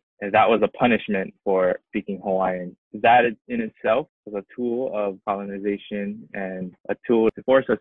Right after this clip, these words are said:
to forget our, our history and who we are as a people, our identities, as Indigenous people. And there are leaders in the community who have pushed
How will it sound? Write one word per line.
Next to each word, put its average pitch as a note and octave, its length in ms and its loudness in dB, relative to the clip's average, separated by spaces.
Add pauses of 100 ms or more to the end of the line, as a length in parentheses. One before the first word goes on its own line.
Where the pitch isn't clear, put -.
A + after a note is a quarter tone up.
to G#2+ 80 -12
forget G#2 460 2 (120)
our, F#2+ 240 -2 (220)
our - 140 -4
history G#2 800 -2
and F#2 360 -10
who A#2+ 120 0
we A2 160 2
are G#2 200 4
as G2 120 0
a F#2+ 60 -2
people, G2 300 -6
our F#2+ 160 4
identities, F#2+ 600 -2 (440)
as F#2+ 120 -6
Indigenous F#2 520 -6 (120)
people. G2 480 0 (160)
And F2+ 420 -6 (140)
there G2+ 140 2
are G2+ 60 4
leaders G#2 280 0
in G2+ 60 -4
the G2 80 -6
community G2 380 -4
who G2 100 -6
have F#2 140 -10
pushed - 240 -4